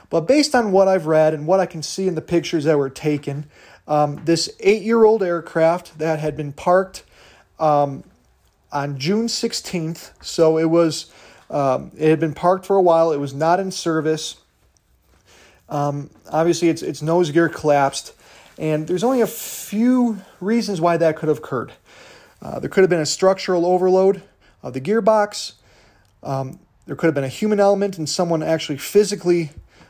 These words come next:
uh, pulled the gear lever into the up position.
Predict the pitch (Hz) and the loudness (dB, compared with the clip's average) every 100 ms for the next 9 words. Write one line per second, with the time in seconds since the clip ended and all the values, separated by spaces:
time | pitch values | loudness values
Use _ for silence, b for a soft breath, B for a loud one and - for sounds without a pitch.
0 | b 143 139 - 180 151 143 170 175 170 | b -4 -4 0 0 0 2 2 4 4
1 | 156 151 - - _ _ - 147 - 131 | 4 -2 -4 -14 _ _ -10 -10 -8 -4
2 | 139 202 202 185 185 185 - 190 | 0 0 0 0 0 0 -2 -6